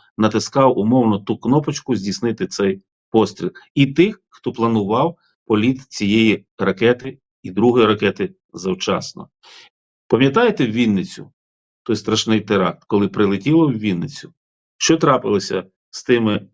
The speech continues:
деякими поки що офіцерами? Вони вже навіть не в пеклі. Я не знаю, їх,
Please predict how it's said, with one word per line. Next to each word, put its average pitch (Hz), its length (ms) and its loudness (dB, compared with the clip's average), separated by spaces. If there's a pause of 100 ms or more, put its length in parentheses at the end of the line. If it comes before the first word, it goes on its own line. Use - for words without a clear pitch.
деякими 95 540 0
поки - 220 -12
що - 160 -6
офіцерами? 151 640 0 (420)
Вони 123 200 2
вже 123 160 0
навіть 113 280 2
не 107 80 2
в 92 140 -4
пеклі. 92 320 -2
Я 98 100 0
не 98 80 -4
знаю, 90 280 -2
їх, 95 140 -4